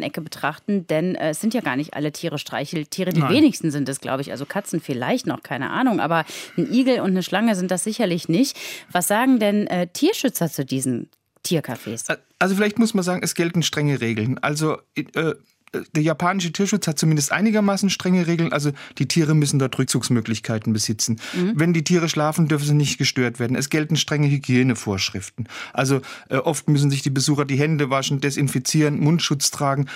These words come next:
Speaker 2: Da will man also verhindern, dass es Krankheiten gibt. Aber natürlich werden diese Streichelzoo-Cafés von Tierschützern ganz massiv kritisiert,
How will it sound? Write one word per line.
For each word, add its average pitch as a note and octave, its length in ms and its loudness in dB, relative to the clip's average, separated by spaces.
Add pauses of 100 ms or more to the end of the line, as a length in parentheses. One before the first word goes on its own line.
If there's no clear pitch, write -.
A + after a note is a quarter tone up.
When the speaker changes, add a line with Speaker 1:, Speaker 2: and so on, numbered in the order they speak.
(120)
Speaker 2:
Da C3 120 0
will E3+ 100 4
man D#3 120 4
also C#3 140 -2
verhindern, C#3 640 2
dass B2+ 120 0
es C3 140 0
Krankheiten G#2+ 640 -2
gibt. - 280 -10 (400)
Aber F3+ 280 2
natürlich E3 460 0
werden C#3+ 220 2
diese C3+ 180 0
Streichelzoo-Cafés B2 960 -2
von A2+ 220 0
Tierschützern B2 560 0
ganz A#2+ 320 -2
massiv B2 480 -2
kritisiert, C3+ 640 -2